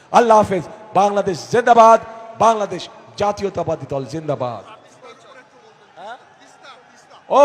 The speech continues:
রাইট, রাইট, রাইট। ভাইরা, সরি, আমি একটা জিনিস ভুলে গেছি। এই এলাকার, এই, এই এলাকার শুধু না, আচ্ছা, ক্যান্ডিডেট সাহেবরা সামনে আসেন, প্রার্থীরা একটু সামনে আসেন, লাইন করে একটু দাঁড়ান।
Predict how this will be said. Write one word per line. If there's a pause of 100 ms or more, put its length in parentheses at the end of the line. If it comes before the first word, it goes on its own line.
(140)
রাইট,
রাইট,
রাইট। (720)
ভাইরা, (320)
সরি,
আমি
একটা
জিনিস
ভুলে
গেছি। (1200)
এই
এলাকার, (640)
এই, (400)
এই
এলাকার
শুধু
না, (580)
আচ্ছা, (140)
ক্যান্ডিডেট
সাহেবরা
সামনে
আসেন, (220)
প্রার্থীরা
একটু
সামনে
আসেন,
লাইন
করে
একটু
দাঁড়ান।